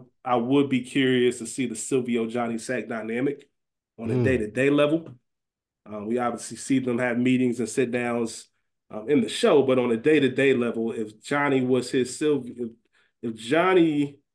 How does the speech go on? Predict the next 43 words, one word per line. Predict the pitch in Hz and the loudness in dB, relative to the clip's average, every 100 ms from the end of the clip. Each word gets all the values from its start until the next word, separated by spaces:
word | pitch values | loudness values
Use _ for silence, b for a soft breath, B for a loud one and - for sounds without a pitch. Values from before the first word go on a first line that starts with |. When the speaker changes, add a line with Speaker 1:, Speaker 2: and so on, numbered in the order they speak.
| _ _ | _ _
Speaker 1:
Sack | - - 170 147 120 - - | -12 -4 0 2 0 -4 -4
was | 127 - | -4 -4
Silvio's | - 151 123 131 117 - | 0 0 2 2 2 -2
Tony, | - 131 117 110 - _ _ _ _ _ _ _ _ _ _ | -2 0 0 -6 -16 _ _ _ _ _ _ _ _ _ _
I | 117 | -4
wonder | 120 127 147 139 | 0 4 4 4
if | 127 127 | 2 2
that | 131 127 | 0 2
would | 113 | 0
be | 120 | -2
a | 107 110 | -2 -6
stronger | - 160 175 175 | -2 2 4 4
relationship | 170 165 170 165 165 - 175 165 | 4 4 4 2 0 2 2 2
as | 139 | -2
far | - 156 147 | -2 2 2
as | 131 123 120 - | 2 0 -4 -12
the | 123 | -10
productivity | - 147 135 131 160 151 151 | 0 0 2 0 0 2 2
and | 127 | 2
what | 139 | 2
they | 143 | -2
could | 123 | -4
accomplish, | 113 175 185 170 175 170 101 | -6 -2 0 2 2 0 -8
Speaker 2:
Mm. | 104 104 98 92 87 82 82 | -6 -4 -4 -6 -10 -14 -10
Speaker 1:
um, | 123 120 110 104 104 107 _ _ _ _ _ _ _ _ _ _ | -4 -2 -2 -6 -8 -14 _ _ _ _ _ _ _ _ _ _
or | 117 110 | -10 -6
not. | 113 113 95 _ _ _ _ _ _ _ _ _ - | -4 -6 -10 _ _ _ _ _ _ _ _ _ -6
I | 131 | -2
don't | 127 | 0
know. | 123 101 - _ | 0 -4 -12 _
I | 147 | 2
don't | 165 165 | 4 6
know. | 135 101 | 4 0
I | 135 | 0
don't | 165 175 | 4 6
know. | 160 117 | 6 4
But | 123 | 2
Silvio | 226 214 196 180 | 8 8 8 6
is | 160 | 6
my | 160 | 6
number | 160 143 | 6 4
two | - 143 | 0 0
pick | 127 - | 0 -2